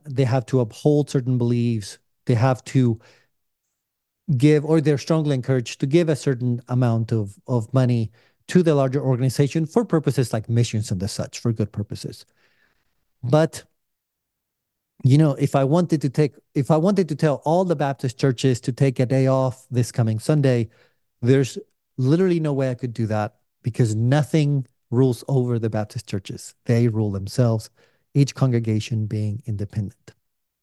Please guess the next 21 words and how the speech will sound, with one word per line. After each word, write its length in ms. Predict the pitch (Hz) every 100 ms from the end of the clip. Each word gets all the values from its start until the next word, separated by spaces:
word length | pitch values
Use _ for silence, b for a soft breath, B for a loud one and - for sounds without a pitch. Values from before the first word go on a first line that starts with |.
| _ _ _ _ _ _ _ _ _ _ _ _ _ _ _
So, 400 | - 135 131 -
a-, 180 | 160 170
and 140 | 165
of 160 | 143 -
course, 340 | 147 123 - -
then 340 | 123 113 107 -
Baptists 500 | - 113 - 113 101
do 120 | -
not 240 | 117 117 113
believe 300 | 107 107 98
in 260 | 95 95 -
bishops. 520 | 117 104 - - -
They, 200 | - 85
they 200 | 90 107
believe 280 | 101 104 104
that 160 | 104 95 _ _ _ _ _ _ _ _ 120
episcopos 540 | 113 113 123 120 113
and 100 | 123
presbyteros 640 | 131 110 110 101 98 98
are 80 | 107
synonyms. 520 | - 101 85 - -